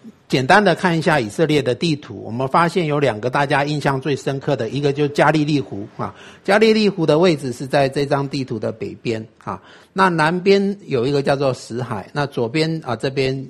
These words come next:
是耶路撒冷啊，这几个大家是非常熟悉的哈。但是加利利湖跟死海中间有一个河，也是大家非常熟悉的，叫什么河？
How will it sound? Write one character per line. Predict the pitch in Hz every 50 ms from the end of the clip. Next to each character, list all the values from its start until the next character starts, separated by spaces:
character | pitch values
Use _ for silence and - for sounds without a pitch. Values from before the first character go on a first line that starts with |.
| - -
是 | - 120 113
耶 | 117 123 127
路 | 123 120
撒 | 113 - - 107 107
冷 | 107 92 - 117
啊， | - 98 90 -
这 | - 165
几 | 151 - 117 104
个 | - 117
大 | 117 135 131
家 | 127 131 127
是 | 127 - - 120
非 | 107 - 123 123
常 | - 107 98 95
熟 | 95 - 95 87
悉 | 104 - - 104 98
的 | 98 104 98 -
哈。 | - - 92 - _ _ - - - - _ _ _
但 | - 165
是 | 180 175 196 180 151 131 - - _ _ _ _ _
加 | - - 220 240
利 | 247 254 247
利 | 233 240 226 208
湖 | - - 147 135 147
跟 | - 196 180 190 185
死 | - - 147 151
海 | 156 - 151 123
中 | 110 - - 147 151 156
间 | 147 160 156 156 147 135
有 | 120 98 104
一 | 135 156
个 | 147 151 135
河， | 127 - - - 110 98 101 131 156 - - _ _
也 | - 113
是 | 104 - 160
大 | 147 151 139
家 | 139 147 139
非 | 135 - 147 143
常 | - - 107 107
熟 | 107 - 117 101 98
悉 | - - 120
的， | 113 113 104
叫 | 101 143 135
什 | 131 - 123
么 | 127 131
河？ | 123 131 139 151 151 151